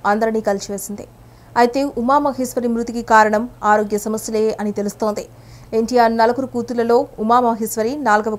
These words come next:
కుమార్తె. పెద్ద కుమార్తె దగ్గుబాటి పురంధేశ్వరి కాగా, ఇక రెండవ కుమార్తె చంద్రబాబు భార్య భువనేశ్వరి, మూడో కుమార్తె లోకేశ్వరి. ఇటీవలే ఉమామహేశ్వరి కుమార్తె వివాహం కూడా జరిగింది. పెద్ద కూతురు అమెరికాలో ఉంటున్నారు, రెండో కూతురు ఇక్కడే ఉంటున్నారు. తన తల్లి ఆత్మహత్యపై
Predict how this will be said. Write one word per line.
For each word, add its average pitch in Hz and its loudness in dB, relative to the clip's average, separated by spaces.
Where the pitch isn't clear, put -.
కుమార్తె. 196 -10
పెద్ద 277 4
కుమార్తె 262 4
దగ్గుబాటి 220 0
పురంధేశ్వరి 214 -2
కాగా, 214 2
ఇక 214 -4
రెండవ 214 2
కుమార్తె 214 0
చంద్రబాబు 226 0
భార్య 208 2
భువనేశ్వరి, 202 -8
మూడో 311 4
కుమార్తె 240 2
లోకేశ్వరి. 202 -6
ఇటీవలే 269 4
ఉమామహేశ్వరి 247 0
కుమార్తె 226 0
వివాహం 233 2
కూడా 233 4
జరిగింది. 196 -10
పెద్ద 269 4
కూతురు 294 2
అమెరికాలో 247 0
ఉంటున్నారు, 202 -6
రెండో 214 0
కూతురు 233 -2
ఇక్కడే 226 0
ఉంటున్నారు. 196 -6
తన 220 2
తల్లి 220 4
ఆత్మహత్యపై 233 0